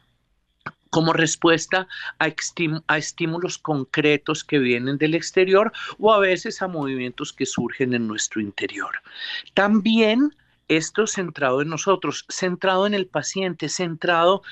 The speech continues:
en las personas que nos acompañan como compañeros de trabajo, aprender a detectar de manera empática la fluctuación de estados emocionales en los demás.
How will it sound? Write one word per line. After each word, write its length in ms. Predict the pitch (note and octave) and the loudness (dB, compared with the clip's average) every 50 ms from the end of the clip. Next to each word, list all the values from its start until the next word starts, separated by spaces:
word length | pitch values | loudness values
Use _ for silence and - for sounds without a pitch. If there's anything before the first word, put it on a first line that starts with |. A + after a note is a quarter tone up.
| - - - - | -18 -18 -12 -6
en 140 | - E3+ E3+ | -2 0 2
las 200 | E3 D#3 - - | 2 0 0 -2
personas 540 | - E3+ D#3 - - E3 E3 E3+ F3+ F3 - | -2 -2 -2 -2 -2 -2 0 0 0 0 -2
que 140 | - F#3 E3+ | -4 -6 -6
nos 180 | E3 D#3 - | -6 -6 -8
acompañan 600 | E3 D#3+ - E3 D#3 D3+ - D#3+ D#3+ E3 F3 E3+ D#3+ | -8 -6 -6 -6 -4 -2 0 0 0 0 -2 -4 -4
como 240 | - E3+ D#3+ D#3 | -4 -4 -4 -4
compañeros 600 | - E3 D#3 D3+ - D3+ C#3 C#3+ D3 C#3 D#3 D#3 D#3 | -4 -4 -4 -2 -2 -2 0 0 0 0 -2 -4 -6
de 100 | - D#3 | -6 -6
trabajo, 640 | - - D#3+ D#3+ F3+ F#3 F#3+ G3 E3+ - D3+ D3 - - - - - - - - - _ _ - | 0 2 2 4 6 6 4 4 2 0 -2 -4 -6 -6 -16 -18 -16 -16 -16 -18 -20 _ _ -4
aprender 840 | B2+ - - - F#3 F3 F3 F3 E3+ D#3+ D#3+ G3 G#3 A3 A3 - - | -4 -2 0 0 0 2 2 0 0 4 4 4 4 4 2 0 0
a 120 | F3 F3+ | 2 2
detectar 920 | F3 F3 E3+ E3 - - E3 D#3 - - - _ - E3+ E3 D#3+ D3+ D3 | 4 4 2 0 -2 -4 -6 -6 -6 -8 -10 _ 0 2 2 2 2 0
de 120 | B2+ C#3+ C#3+ | 0 0 0
manera 440 | C#3+ C#3 C#3 D3 D3+ D#3 D#3+ F3 F#3 | 0 0 -2 -2 -2 -2 -2 -2 -2
empática 1080 | F#3 F#3+ F#3 D#3+ _ _ - G#3+ G#3+ G3+ - - - - _ - - F3 G#3 A3+ - _ _ _ - - - - - _ _ _ _ _ _ - | -4 -4 -6 -10 _ _ 0 0 0 0 -4 -8 -10 -10 _ -8 -6 -6 -6 -8 -10 _ _ _ -20 -20 -20 -20 -20 _ _ _ _ _ _ 0
la 200 | F3 E3+ F3 D#3+ | 2 2 2 2
fluctuación 1040 | - - F#3+ F3+ F#3 - - - - F3 E3 D#3 D3+ - - G3 F#3+ G3+ G3 G3 F#3+ | 0 -2 0 0 0 -2 -2 -4 2 2 2 4 2 0 2 2 4 4 2 2 4
de 100 | G3 F3+ | 2 2
estados 600 | D3+ - - - E3 D#3 D#3 D#3+ E3 D#3+ D#3 - | 2 2 -2 0 2 2 4 4 4 2 2 -2
emocionales 920 | F3+ E3+ D#3 C3+ - - C#3 C3+ C3 B2 B2+ B2+ B2 C3+ C#3 - - _ - | -6 -6 -6 -6 -6 -6 -4 -2 0 2 2 2 2 0 -2 -4 -6 _ -8
en 180 | C3+ C3 B2 | -8 -4 -2
los 200 | A#2+ B2 - - | -2 -2 -2 0
demás. 440 | - A#2 A2+ A2 G#2 G2 - - | -2 0 2 2 0 0 -2 -6